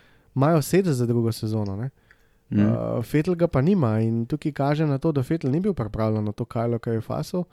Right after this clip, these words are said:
Speaker 1: In, uh, ja, kaj bo zdaj dal on od sebe? Nič ne bo dal on od sebe, ne. To je, uh, nič. In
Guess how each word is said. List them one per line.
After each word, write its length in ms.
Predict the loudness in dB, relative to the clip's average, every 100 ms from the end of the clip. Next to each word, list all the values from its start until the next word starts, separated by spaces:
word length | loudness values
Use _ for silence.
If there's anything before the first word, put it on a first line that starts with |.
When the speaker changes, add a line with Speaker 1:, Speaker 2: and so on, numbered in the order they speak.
| -18 -20 _ _ _ _ _
Speaker 1:
In, 400 | 2 4 4 4
uh, 100 | 2 2 2 4
ja, 220 | 4 2
kaj 200 | 0 -2
bo 100 | -2
zdaj 180 | 0 2
dal 180 | 4 4
on 120 | 2
od 100 | 0
sebe? 280 | 0 0 0
Nič 220 | -2 -4
ne 80 | -4
bo 100 | -2
dal 140 | -2
on 140 | -4 -8
od 100 | -10
sebe, 240 | -8 -6
ne. 140 | -6 -6
To 140 | -6
je, 200 | -4 -4
uh, 100 | -6 -8 -12 -10 -10 -10 -6
nič. 420 | -4 -4 -8 -14
In 720 | -4 -2 0 0 -2 -4 -8